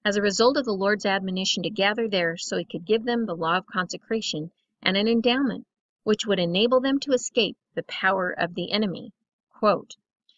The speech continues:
"And that ye might escape the power of the enemy, and be gathered unto me a righteous people without spot and blameless. Wherefore for this cause I gave unto you the commandment that ye should go to the Ohio, and there I'll give unto you my law,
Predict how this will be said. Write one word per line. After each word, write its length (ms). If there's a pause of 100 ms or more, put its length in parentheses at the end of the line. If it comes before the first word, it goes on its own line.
(100)
"And 140
that 200
ye 60
might 200
escape 440
the 80
power 280
of 80
the 160
enemy, 280
and 100
be 100
gathered 400
unto 200
me 160
a 80
righteous 500
people 280
without 360
spot 280
and 120
blameless. 540 (360)
Wherefore 440
for 180
this 240
cause 320
I 80
gave 240
unto 180
you 140
the 100
commandment 480
that 80
ye 80
should 200
go 180
to 60
the 140
Ohio, 520 (320)
and 200
there 260
I'll 120
give 200
unto 180
you 140
my 220
law, 360